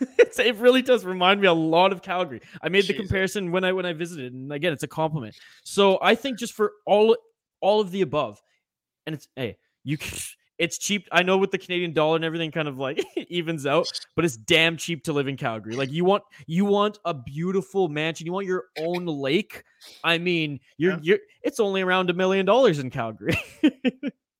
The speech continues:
Speaker 2: What's your own lake though? How big's a lake?
Speaker 1: I mean, with the properties there, you could, you could, you could dig yourself a big lake or just acquire a pretty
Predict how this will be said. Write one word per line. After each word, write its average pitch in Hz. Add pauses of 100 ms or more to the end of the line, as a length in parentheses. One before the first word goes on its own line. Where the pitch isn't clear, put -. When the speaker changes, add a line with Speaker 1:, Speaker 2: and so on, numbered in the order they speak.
(360)
Speaker 2:
What's 185
your 175
own 160
lake 147
though? 127
How 143
big's 143
a 135
lake? 135 (800)
Speaker 1:
I 160
mean, 139
with 147
the 165
properties 165
there, 180
you 151
could, 131
you 139
could, 127 (320)
you 135
could 110
dig 120
yourself 117
a -
big 107
lake 113
or 110
just 104
acquire 107
a 101
pretty 98